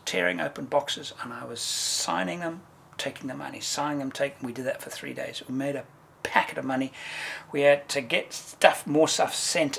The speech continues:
up. We didn't have enough stock. It was fantastic. And that business kept us going, and we then had a family, and it kept us alive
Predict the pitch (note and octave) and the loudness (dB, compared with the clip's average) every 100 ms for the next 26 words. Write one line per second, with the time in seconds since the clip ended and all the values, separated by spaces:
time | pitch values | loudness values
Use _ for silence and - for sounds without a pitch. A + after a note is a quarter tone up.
0 | - D3 - C#3 C3+ B2+ B2 C3 C3 - | 0 0 0 -2 -2 -2 -2 -2 -4 -2
1 | - - D#3+ - - B2 - - - - | 4 10 10 8 -6 -10 -10 -12 -12 -12
2 | - - D#3+ E3 - - - - - - | -8 -2 6 6 6 -2 -16 -20 -20 -20
3 | - - - E3 C#3+ C#3 G3 - G3+ F#3+ | -20 -20 -6 0 2 8 10 10 4 4
4 | G3+ F#3 - - F#3+ - - - D#3 D3+ | 4 2 2 0 0 0 0 4 4 4
5 | D#3 - C#3+ C#3 - - - - - - | 2 -2 0 0 -4 -14 -20 -20 -20 -20
6 | - - - - - - - C#3+ C#3+ C#3 | -20 -20 -20 -20 -14 -12 2 6 8 6
7 | - - D3+ - D3 C3+ F3 F3+ F#3+ F#3 | -2 -12 -16 -8 -4 4 8 8 8 6
8 | G3+ - C#3+ C#3 C#3 C3+ C#3 C3+ - - | 0 -2 2 4 6 4 2 -4 -10 -18
9 | - D3 - - - - C3+ - C3 C3 | -10 -10 -8 -6 -6 -4 -2 0 4 6
10 | B2+ B2 - | 6 2 -6